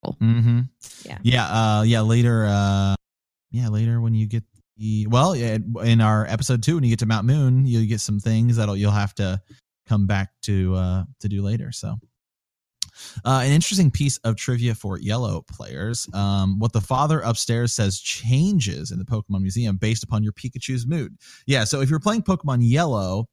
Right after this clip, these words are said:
Speaker 1: um, you'll remember that, uh, your Pikachu, like, follows you around. He doesn't, like, stay inside of a Pokeball.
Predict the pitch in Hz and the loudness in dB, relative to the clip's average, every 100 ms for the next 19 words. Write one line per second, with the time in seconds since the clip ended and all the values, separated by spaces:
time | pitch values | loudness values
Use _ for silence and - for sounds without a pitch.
0 | - _ - 110 107 101 101 107 107 104 | -16 _ -8 -4 -2 0 0 0 0 0
1 | 107 101 101 107 101 101 95 95 - 90 | 0 0 0 0 0 0 0 -2 -6 -8
2 | 92 92 104 - 151 131 120 98 - 104 | -6 -4 -2 0 0 -2 -2 -4 -4 -2
3 | 104 104 98 87 95 87 - - - 98 | 0 0 0 -2 -4 -6 -8 -12 -6 -2
4 | 98 80 92 - - 90 87 87 87 85 | -2 -2 -6 -8 -6 -4 -4 -4 -6 -8
5 | 76 92 90 85 60 64 | -8 -8 -8 -10 -12 -14